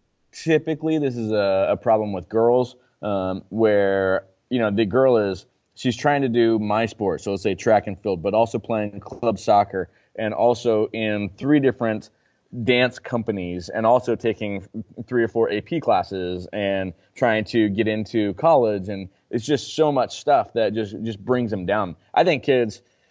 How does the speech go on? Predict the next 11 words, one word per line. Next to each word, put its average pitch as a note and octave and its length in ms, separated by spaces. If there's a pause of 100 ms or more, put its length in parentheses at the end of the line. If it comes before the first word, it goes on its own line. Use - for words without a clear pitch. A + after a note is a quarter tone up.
(360)
at B2+ 140
least, F3+ 280 (160)
um, A2+ 480
my A#2+ 200
experience A#2 500
here B2 280
in G#2 80
Hood G2 180
River, F#2 340 (400)
the A#2+ 140
kids B2+ 320